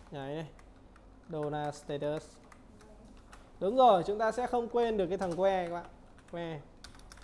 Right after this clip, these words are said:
Nếu không nó sẽ cập nhật hết. Que cái I D bằng, bằng cái gì nhỉ? Đúng rồi, bằng chính cái đô la I D chúng ta gửi từ bên danh, trang danh sách sang này, đúng không? Đô la I D. Ok.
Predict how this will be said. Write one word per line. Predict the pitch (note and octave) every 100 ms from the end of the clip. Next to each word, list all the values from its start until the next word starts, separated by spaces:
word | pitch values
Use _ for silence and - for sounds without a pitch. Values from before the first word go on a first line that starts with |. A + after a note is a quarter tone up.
| -
Nếu | E3 F#3+
không | A3 A3 G3+
nó |
sẽ | G3+ G#3
cập | G3+ D#3+
nhật | D#3
hết. | F#3 G#3 G#3 - - - - - - -
Que | C4 C4 A#3+
cái | A#3 A#3+ A#3+
I | A#3 A#3 A3
D |
bằng, | G3 F#3+ E3+ D#3 - -
bằng | F#3 F3+
cái | G#3+
gì | G#3+
nhỉ? | F#3 D#3 - - - - - - - -
Đúng | E3+ G3+
rồi, | G#3+
bằng | G3 F3+
chính | F3+
cái | G#3+
đô | A3
la | G#3+ G#3
I | G#3
D | G#3
chúng | G3+
ta | G#3
gửi | G3 D3 B2+
từ | D#3
bên | E3+ F3+ F3 E3+ E3+
danh, | - F3+
trang | F3+ F#3
danh | F3+ F3
sách | G#3
sang | G3+ F#3 E3+
này, | D3+ - -
đúng | C#3+
không? | C#3+ -
Đô | D3+ D3+
la | D3+ D#3 D#3+ - - - -
I | D3+ C#3
D. | C#3 - - - -
Ok. | C#3+ D3+ D3+